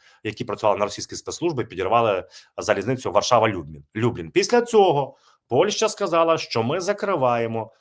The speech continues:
й останнє консульство Росії в Гданську. І от в Кремлі Пєсков каже, що це прояв русофобії.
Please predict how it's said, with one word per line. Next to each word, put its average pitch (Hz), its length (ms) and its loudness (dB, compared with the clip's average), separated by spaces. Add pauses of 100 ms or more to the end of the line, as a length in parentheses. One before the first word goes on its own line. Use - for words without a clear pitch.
(180)
й 90 120 -10
останнє 117 960 2 (480)
консульство 117 760 -2
Росії 190 520 -4
в 107 80 -10
Гданську. 90 680 -4 (260)
І 113 120 -2
от 117 180 2
в - 40 -20
Кремлі 113 480 -4
Пєсков 143 580 -4
каже, 123 280 0
що - 220 -10
це - 160 -8
прояв 123 640 -2 (280)
русофобії. 98 1400 -4